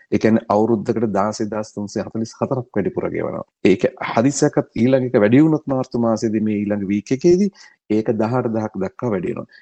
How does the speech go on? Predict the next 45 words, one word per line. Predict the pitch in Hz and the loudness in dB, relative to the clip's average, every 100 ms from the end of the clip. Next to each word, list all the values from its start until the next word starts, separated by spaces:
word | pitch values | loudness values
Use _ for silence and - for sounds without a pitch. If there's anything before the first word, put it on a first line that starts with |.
| - | -8
එක | - 175 | -2 0
පැත්තකින් | 170 - 160 170 147 | 0 -4 -6 -2 -2
මෙච්චර | 117 - 151 | -2 -2 0
ලොකු | 113 - 151 | 0 0 -2
ගාණක්, | 117 120 127 107 - 117 - | 0 -2 -2 -4 -6 -8 -6
ඒක, | 117 | -6
ඒක | - - | -6 -6
is | 120 | -6
a | 123 | 0
huge | 156 151 135 | 2 4 2
amount. | 113 101 95 | 2 2 2
ඒ | 117 | 2
වගේ | 131 143 117 | 2 0 -2
ගාණකින් | 110 120 117 120 | -2 -2 -2 0
වැඩි | 107 107 | 0 2
වෙනකොට | 127 139 185 294 302 - - _ | 0 0 -2 -2 -4 -14 -20 _
අනිත් | - 165 175 | 2 4 4
පැත්තෙන් | 156 - - 180 175 | 0 0 0 0 2
ඉන්ෆ්ලේෂන් | 120 127 139 127 110 - | 0 2 2 2 2 0
එක, | 113 | 0
ඔයා | 110 | 0
කියන | - 123 123 | 0 0 0
විදිහට | 123 127 110 | 0 0 0
උද්දමයේ | 110 117 131 135 135 - | 0 -2 -2 -2 -4 -4
හතයි | 123 131 127 | -2 0 0
දශම | 117 127 127 | 0 -4 -4
හතරක | 117 113 110 104 | -2 -2 -4 -4
විතර | 101 95 | -4 -2
තියෙන | 95 98 | -2 -2
මිනිස්සු | 101 117 - 123 | 0 -2 -2 -4
තමන්ට | - 107 110 107 110 | -4 -2 -2 -2 -2
අවශ්‍ය | 104 107 110 | 0 -2 -2
කරන | - 110 107 98 | -2 0 0 -2
භාණ්ඩ | 101 117 113 107 | -2 0 0 0
සේවා | 110 107 107 | 0 2 2
ගන්න | 98 101 117 190 - | 2 0 -2 -4 -8
සැහැණ | - 127 127 131 107 | -4 -2 0 0 0
ගමනක් | 101 101 110 - | 0 -2 -4 -6
ගෙවනවා. | 95 92 82 - | -6 -6 -6 -10
ඉතින් | - 131 | 0 4
මේ | 113 139 | 6 6
වගේ | 160 160 | 4 4
ලොකු | 120 185 | 4 2
ප්‍රෙෂර් | - 127 - 156 | 0 0 2 2
එක | 160 | 2